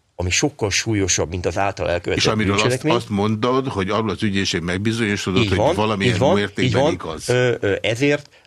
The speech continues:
Speaker 1: az alapügyben, a költségvetési csalásban, vagy a számlagyára sztoriban neki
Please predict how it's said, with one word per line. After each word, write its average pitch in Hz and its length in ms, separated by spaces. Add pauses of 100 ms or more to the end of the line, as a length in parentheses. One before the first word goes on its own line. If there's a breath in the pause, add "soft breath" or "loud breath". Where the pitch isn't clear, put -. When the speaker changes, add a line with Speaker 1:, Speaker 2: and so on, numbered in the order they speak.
Speaker 1:
az - 120
alapügyben, 127 840 (160)
a - 80
költségvetési 95 760
csalásban, 104 680
vagy 95 160
a 92 40
számlagyára 95 640
sztoriban 127 580 (360 loud breath)
neki 127 500